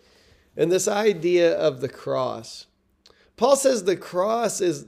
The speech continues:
the salvation of us who believe, but it also is a stumbling block because it doesn't really make sense in some ways.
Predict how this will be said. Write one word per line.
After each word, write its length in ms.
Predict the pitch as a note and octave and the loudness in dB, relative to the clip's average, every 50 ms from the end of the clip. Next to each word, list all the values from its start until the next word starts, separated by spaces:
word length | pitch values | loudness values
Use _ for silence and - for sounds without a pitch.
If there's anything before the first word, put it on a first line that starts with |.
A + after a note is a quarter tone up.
| - - | -16 -10
the 100 | - E3 | -6 -4
salvation 760 | - - F#3 E3+ D#3 D3+ C#3+ D3+ D#3+ F#3+ G3 F#3+ - F#3 E3 | -4 0 2 2 2 2 2 2 2 2 2 0 0 0 0
of 80 | E3 D#3 | 0 2
us 260 | E3 E3+ E3 E3 - | 2 2 2 0 -2
who 100 | E3+ D#3 | -4 -6
believe, 380 | C#3 C3+ C#3 D3 E3 F3 F3 D3+ | -4 -4 -2 0 2 2 2 2
but 140 | E3+ E3 | 2 0
it 100 | F3+ F#3+ | 0 0
also 380 | F#3+ G3+ A3 A3 - - G#3 G3 | 0 0 -2 -2 -2 0 0 2
is 160 | F#3 E3 D#3+ | 0 0 -2
a 80 | D#3 C#3+ | -4 -6
stumbling 640 | - - - - D#3+ F3+ G#3 G3+ E3+ D3 C#3+ C3 A#2 | -6 -6 -4 -2 -2 -2 0 0 0 0 0 -2 -4
block 400 | B2 B2 A2+ G#2+ G#2 - - _ _ _ _ _ _ _ _ _ _ _ _ _ _ _ _ _ _ _ | -4 -2 -2 -2 -4 -8 -14 _ _ _ _ _ _ _ _ _ _ _ _ _ _ _ _ _ _ _
because 260 | - E3+ A3+ B3+ A3 | -4 -2 0 0 0
it 100 | A#3+ - | 2 4
doesn't 320 | - A#3 B3+ A#3 A#3+ A#3 G#3+ | 4 4 6 4 2 2 6
really 280 | G#3 G#3+ A3 A3 G#3 | 8 8 10 10 8
make 260 | F#3+ G3 G3 G3 F#3+ | 6 4 0 -2 -4
sense 400 | - - G3 G3 G3 G3 F#3 F#3+ | -4 -4 -2 -2 -2 -2 -4 -8
in 100 | E3 D#3 | -10 -10
some 300 | C3+ C#3+ D3+ D3 C3+ B2+ | -6 -4 -4 -4 -2 -4
ways. 460 | B2+ B2 A#2 A2+ G#2 G#2+ G#2+ - - | -4 -4 -6 -6 -8 -12 -16 -20 -20